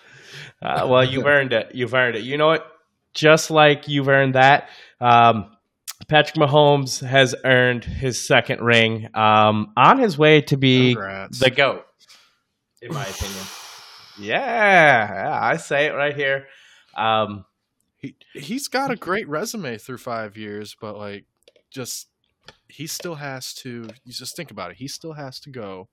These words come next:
Speaker 2: to seven more Super Bowls and win five of them just to match Brady. That's
Speaker 1: For, for rings. But what about,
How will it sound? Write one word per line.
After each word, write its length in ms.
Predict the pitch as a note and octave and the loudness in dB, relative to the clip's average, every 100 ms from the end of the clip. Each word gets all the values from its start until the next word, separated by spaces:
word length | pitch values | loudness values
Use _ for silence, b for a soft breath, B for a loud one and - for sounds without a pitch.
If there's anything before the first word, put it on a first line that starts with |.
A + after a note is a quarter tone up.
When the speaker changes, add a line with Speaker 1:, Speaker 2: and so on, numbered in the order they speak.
| _ _ _ _ _ _ _ _ _ _ _ - | _ _ _ _ _ _ _ _ _ _ _ -12
Speaker 2:
to 180 | D3 | -10
seven 1000 | A#2+ - - - G3 G#3+ D3 A#2 G2 F#2+ _ _ | -6 -2 -2 -2 -4 -8 -8 -12 -12 -16 _ _
more 300 | A#2 C#3 C3+ | -12 -10 -10
Super 380 | - C#3+ B2+ G#2+ | -10 -10 -10 -16
Bowls 520 | F#2 F2 E2+ E2 - _ _ _ _ _ - | -16 -18 -18 -20 -20 _ _ _ _ _ -14
and 180 | A#2+ A#2 | -12 -10
win 220 | C3 B2+ | -10 -10
five 520 | - C3+ B2+ B2+ A#2 | -10 -8 -6 -8 -10
of 160 | F#2 - | -14 -20
them 280 | E2 D2+ _ _ | -20 -20 _ _
just 340 | - A2+ - - | -14 -14 -14 -14
to 180 | B2 | -14
match 580 | A2+ G#2+ A2 G#2+ - - | -14 -12 -12 -14 -18 -20
Brady. 420 | F2+ D2+ _ _ _ _ _ _ _ G#2+ | -20 -20 _ _ _ _ _ _ _ -12
That's 240 | A#2 - | -10 -6
Speaker 1:
For, 240 | C#3+ - _ b b b b | -6 -6 _ b b b b
for 280 | - D3 G#2+ | 0 2 2
rings. 640 | C3 F#3 F#2+ D2 - - _ _ | 2 0 0 -8 -12 -12 _ _
But 120 | A#2 | -4
what 160 | G#2+ A2 | -2 2
about, 340 | A2+ G#2+ G2 | 4 4 2